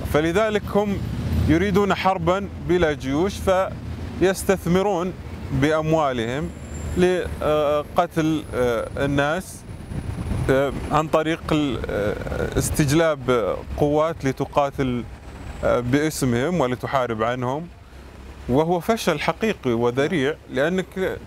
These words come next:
بدون أن تكون تملك، آه، جيشا حقيقي له عقيدة، آه، قتالية تنتمي ل-، لبلده وليس لدافع المال، عبارة عن حروب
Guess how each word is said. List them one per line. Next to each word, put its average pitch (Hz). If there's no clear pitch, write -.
بدون 175
أن 143
تكون 160
تملك، 156
آه، 123
جيشا 160
حقيقي 139
له 127
عقيدة، 123
آه، 123
قتالية 135
تنتمي 127
ل-، 117
لبلده 127
وليس 156
لدافع 139
المال، 139
عبارة 180
عن 180
حروب 202